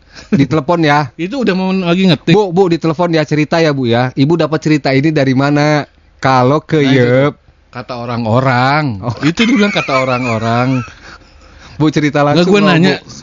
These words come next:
Speaker 1: Bu.
Speaker 2: gue
Speaker 1: Bu.
Speaker 2: serius nanya dulu, tuyul itu ada nggak?
Speaker 1: Hah? Nah, itu dia <laughs> makanya.
Speaker 2: Kalau tuyul ada, A T M beak.
Speaker 1: Hah?
Speaker 2: A T M habis kalau tuyul ada.
Speaker 1: Iya ya?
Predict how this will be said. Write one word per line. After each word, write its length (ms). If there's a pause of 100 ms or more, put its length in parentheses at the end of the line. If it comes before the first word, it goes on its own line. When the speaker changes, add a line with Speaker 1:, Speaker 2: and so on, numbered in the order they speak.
Speaker 1:
Bu. 80
Speaker 2:
gue 160
Speaker 1:
Bu. 80
Speaker 2:
serius 240
nanya 240
dulu, 180
tuyul 300
itu 160
ada 100
nggak? 260 (220)
Speaker 1:
Hah? 200 (100)
Nah, 180
itu 240
dia 380
<laughs> 0
makanya. 720 (160)
Speaker 2:
Kalau 320
tuyul 320
ada, 300
A 100
T 160
M 160
beak. 420 (1000)
Speaker 1:
Hah? 200 (260)
Speaker 2:
A 100
T 160
M 140
habis 480
kalau 160
tuyul 260
ada. 400
Speaker 1:
Iya 220
ya? 160